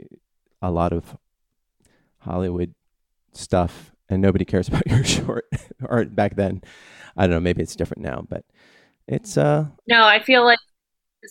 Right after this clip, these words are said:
Speaker 2: Sundance would be kind of a weird experience.
Speaker 1: Yeah.
Speaker 2: It's like, you're just there.
Speaker 1: But it, I have to say, it's, it's, uh, something to experience once. Um, I,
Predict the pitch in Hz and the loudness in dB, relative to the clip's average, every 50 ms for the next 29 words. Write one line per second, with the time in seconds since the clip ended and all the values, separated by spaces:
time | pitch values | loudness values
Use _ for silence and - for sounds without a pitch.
0 | - - 214 208 208 202 190 170 156 165 - - 214 196 180 - 190 190 190 180 | -4 -2 -2 -2 0 0 -2 -2 -2 -4 -8 -12 -18 -16 -14 -14 -16 -16 -16 -20
1 | - _ - 196 185 185 180 165 170 175 165 170 170 165 - - - - - - | -20 _ -4 -4 -2 0 0 0 0 -2 -2 -2 -4 -6 -6 -6 -12 -16 -16 -8
2 | - 170 160 156 156 156 156 143 - - _ - 214 196 180 - 76 - - _ | -6 -4 -4 -4 -4 -8 -10 -10 -12 -12 _ -2 0 2 2 0 -2 -4 -10 _
3 | _ - - 185 175 160 165 - - - - _ _ _ _ _ _ _ _ _ | _ -4 -2 0 2 2 0 -2 -6 -20 -20 _ _ _ _ _ _ _ _ _
4 | _ _ _ _ _ _ _ _ _ _ _ _ _ _ _ _ _ _ - - | _ _ _ _ _ _ _ _ _ _ _ _ _ _ _ _ _ _ -10 -2
5 | 214 208 202 196 196 - 214 208 202 202 - - 190 185 180 175 180 175 170 160 | 2 2 2 2 4 2 2 4 2 0 -2 0 2 4 6 6 6 6 6 6
6 | 190 - - - - - _ _ _ _ _ _ _ _ _ _ _ _ _ _ | 4 2 0 -6 -10 -14 _ _ _ _ _ _ _ _ _ _ _ _ _ _
7 | _ - 135 123 151 147 156 147 - 120 127 139 143 127 - - 131 - 160 147 | _ -6 2 4 6 6 6 6 6 6 6 6 6 4 2 0 -2 2 4 4
8 | 147 143 135 - - - - - - 120 110 - _ - - - - 113 107 98 | 4 4 2 0 2 0 0 2 2 0 0 -2 _ -16 -14 -8 -4 -2 0 0
9 | 101 104 98 - - _ _ _ _ - - - 120 113 - 131 127 123 131 120 | 0 -2 -4 -6 -12 _ _ _ _ -16 -4 -2 -2 -2 0 -2 -2 0 0 0
10 | 123 - - - - 110 104 104 104 104 - - - 95 90 90 87 90 - - | -2 -2 -6 -2 0 2 4 4 2 0 -2 -4 -6 -2 -2 -2 -2 -4 -8 -12
11 | - - - - _ _ _ - - 92 85 82 78 - _ _ _ _ _ _ | -16 -16 -18 -20 _ _ _ -8 -4 -4 -4 -4 -6 -12 _ _ _ _ _ _
12 | _ - - _ _ _ - - 147 170 170 156 | _ -20 -20 _ _ _ 2 4 6 6 6 4